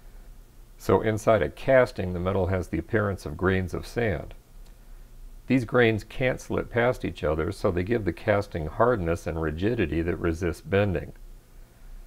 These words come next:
But because of that granular makeup, it's relatively easy for a crack between grains to propagate across a casting if too much bending force is applied. To make metal more bendy and more difficult to crack, it can be rolled or forged.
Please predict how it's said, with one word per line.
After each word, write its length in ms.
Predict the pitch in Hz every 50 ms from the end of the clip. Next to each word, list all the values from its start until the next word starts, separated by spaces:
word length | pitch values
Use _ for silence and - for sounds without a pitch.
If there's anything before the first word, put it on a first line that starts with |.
| - - - - - - - - - - - -
But 120 | - 92
because 420 | - 104 95 - - 165 180 170 139
of 120 | 131 110
that 240 | 107 110 107 92 87
granular 480 | 90 107 113 120 127 120 107 92 85 85
makeup, 580 | 90 104 113 127 - - 82 76 76 76 -
it's 160 | 101 - -
relatively 560 | - 113 113 127 131 - - 110 90 87 87 87
easy 400 | - 110 127 147 131 110 98 90
for 220 | - - 85 82
a 20 |
crack 540 | - - - - 120 123 127 131 - - -
between 460 | 104 - - - 139 143 147 147 127
grains 380 | 87 90 85 82 78 78 85 87 -
to 80 | -
propagate 640 | - - - 110 107 117 - 104 95 87 95 90 85
across 480 | 87 82 - - 123 120 127 127 - -
a 20 |
casting 540 | - - - 85 78 76 - - - 95 90
if 120 | 90 85
too 140 | - - 110
much 300 | 95 90 85 80 - -
bending 320 | 82 101 110 117 110 92 80
force 360 | - - 90 80 82 82 -
is 140 | 80 80 90
applied. 480 | 82 - - - - 73 71 - - - - - - - - - - - - - - - - - - - - - - - - - - - - - - - - - - - - -
To 80 | - 104
make 240 | 104 117 123 113 -
metal 240 | 120 120 120 117 110
more 240 | 98 92 87 82
bendy 640 | 78 78 80 78 104 123 151 131 95 82 78 92 113
and 100 | 101 78
more 200 | 80 85 85 82
difficult 520 | 85 104 101 - 95 - - 101 87 85 -
to 60 | -
crack, 560 | - - - 107 120 123 101 90 101 - -
it 140 | - 78 -
can 120 | - 82
be 140 | 78 80 78
rolled 480 | 78 80 98 104 123 117 92 85 90 92
or 300 | 98 78 - 80 73 73
forged. 640 | - - - 139 139 107 80 - - - - -